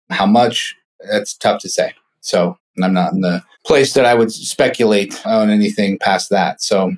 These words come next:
in the South, though, from, again, I think I touched on it from a cost basis of where we're at now, they'll continue to run,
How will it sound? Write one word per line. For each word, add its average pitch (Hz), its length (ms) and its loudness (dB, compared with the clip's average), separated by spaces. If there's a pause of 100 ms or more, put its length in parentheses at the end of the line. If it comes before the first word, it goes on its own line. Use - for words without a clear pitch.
(140)
in 127 100 4
the 123 80 2
South, 131 340 0
though, 127 200 4
from, 120 200 -6
again, 113 340 0
I 104 80 -2
think 107 160 -4
I 101 100 0
touched 107 280 -2
on 104 120 2
it 104 140 -2
from 107 160 -2
a 101 100 -2
cost - 400 -2
basis 107 440 -2
of 101 80 -2
where 104 140 2
we're 101 140 2
at 101 240 0
now, 101 200 0
they'll 104 200 0
continue 98 360 -2
to 92 80 -2
run, 98 400 0